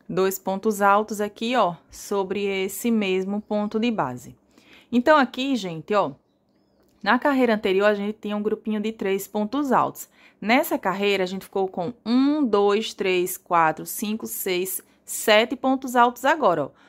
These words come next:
Dois pontos altos no primeiro ponto, três pontos altos no segundo ponto e dois pontos altos no terceiro ponto. Uma corrente de separação.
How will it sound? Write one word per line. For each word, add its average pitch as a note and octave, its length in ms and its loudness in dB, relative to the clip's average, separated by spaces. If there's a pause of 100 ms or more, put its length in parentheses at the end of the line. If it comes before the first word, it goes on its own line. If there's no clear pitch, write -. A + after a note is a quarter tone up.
(360)
Dois B3 320 6
pontos A3+ 340 0
altos F#3 300 2
no F3 100 -8
primeiro G3 460 0
ponto, A#3 560 0 (300)
três A#3 340 4
pontos C4 400 0
altos F3+ 340 4
no F#3+ 80 -8
segundo A3 500 -2
ponto C4 640 0
e B3+ 100 0
dois G#3+ 300 2
pontos A3+ 380 -2
altos F#3+ 360 2
no G3+ 80 -6
terceiro G#3 460 -2
ponto. - 380 -14 (500)
Uma D#4 280 4
corrente C4+ 500 4
de A#3+ 80 -8
separação. A#3+ 800 0